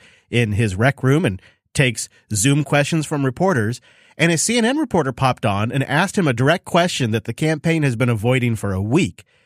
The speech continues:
And that is, are you willing to debate Sanders? Because it seems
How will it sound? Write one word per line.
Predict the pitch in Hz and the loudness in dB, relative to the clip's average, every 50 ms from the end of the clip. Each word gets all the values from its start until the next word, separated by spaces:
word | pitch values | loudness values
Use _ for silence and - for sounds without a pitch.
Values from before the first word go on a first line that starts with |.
| _ _ _ | _ _ _
And | 104 98 98 | -10 -4 -2
that | 117 151 196 185 | 0 2 2 2
is, | 147 113 95 113 - - _ _ _ _ _ _ | 2 2 0 -2 -4 -6 _ _ _ _ _ _
are | - 143 143 | 0 0 2
you | 139 160 180 | 2 0 -2
willing | 143 107 98 120 160 190 196 185 180 180 180 185 180 - _ | -2 -2 0 2 2 2 4 2 2 2 0 -2 -6 -6 _
to | - 156 | -2 0
debate | 147 156 120 - 123 113 113 113 113 _ _ _ _ | 0 0 0 0 0 0 0 -2 -4 _ _ _ _
Sanders? | - - - 143 117 104 90 87 78 71 50 - - - _ _ _ _ _ _ _ _ _ _ - | -10 -4 -2 0 0 0 -4 -8 -10 -12 -14 -16 -20 -20 _ _ _ _ _ _ _ _ _ _ -10
Because | - 104 120 107 | -4 -2 -2 -2
it | 113 110 - | -2 -4 -4
seems | - - 208 247 226 147 131 135 127 - | -4 -2 0 2 2 2 0 -2 -4 -6